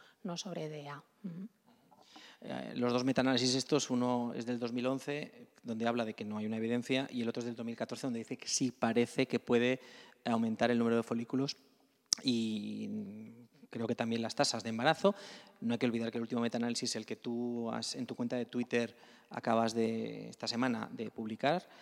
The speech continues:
Speaker 2: eh, hablaba, son tres, tres ensayos clínicos los incluidos. Es decir, que son metaanálisis que hay que tener, mm, cuidado porque es que están basados en pocos ensayos clínicos.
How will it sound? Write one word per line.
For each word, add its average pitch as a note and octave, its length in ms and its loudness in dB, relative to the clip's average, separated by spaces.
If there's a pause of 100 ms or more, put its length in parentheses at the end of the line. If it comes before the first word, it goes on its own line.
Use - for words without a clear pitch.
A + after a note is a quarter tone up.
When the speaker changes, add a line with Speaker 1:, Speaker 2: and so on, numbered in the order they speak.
(220)
Speaker 2:
eh, A2 600 -4
hablaba, A2+ 500 -2
son A2+ 220 -4
tres, - 420 -2
tres A2+ 180 -6
ensayos A2 320 -2
clínicos A#2 300 0
los G#2+ 100 -2
incluidos. A#2 460 4
Es G#2+ 80 -6
decir, A#2 260 0
que A#2 80 -4
son A#2 160 -2
metaanálisis B2+ 560 0 (460)
que - 80 -4
hay A2 40 0
que A2+ 100 0
tener, C3+ 400 4
mm, A2+ 320 -4 (120)
cuidado A#2+ 480 -2
porque - 240 -10
es - 60 -4
que - 140 -2
están A2+ 340 -4
basados A#2 420 0
en B2 120 -6
pocos - 360 0
ensayos G#2+ 320 -10
clínicos. - 540 -2